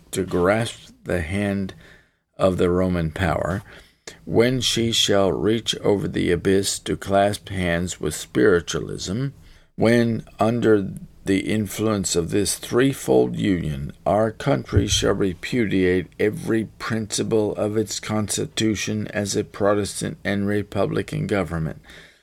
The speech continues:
and shall make provision for the propagation of papal falsehoods and delusions, then we may know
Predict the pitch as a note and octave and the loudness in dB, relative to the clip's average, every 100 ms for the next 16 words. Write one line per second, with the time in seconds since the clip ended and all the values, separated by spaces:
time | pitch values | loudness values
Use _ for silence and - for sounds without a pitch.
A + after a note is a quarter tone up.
0 | _ _ _ _ G2+ G#2+ - G#2+ A2 A2 | _ _ _ _ -2 0 0 0 2 0
1 | G#2+ - - - G2+ G2 A2 A2 A#2 A2+ | -2 -8 -12 -2 2 4 4 2 -2 -4
2 | G2+ - G2+ G2+ - G#2 G2+ G2 - G2+ | -4 -2 0 -2 0 0 0 0 2 2
3 | G#2 - G#2+ G2+ F#2+ - A2 A2 - G2 | 2 -2 -2 -2 -4 -4 0 0 0 -2
4 | - - F2 G#2+ - B2+ A#2+ G#2+ - - | -2 0 0 0 0 2 2 -4 -8 -4
5 | G2+ G#2+ A2 G#2+ A#2 F#2+ - - - - | -2 2 4 4 4 2 -2 -8 -12 -16
6 | - - _ _ _ _ A2 A2+ A2 G#2 | -20 -20 _ _ _ _ 0 2 2 2
7 | G#2+ G#2 G2 G2+ G2 G2+ A#2 G2+ - | 2 2 0 0 0 2 2 2 -2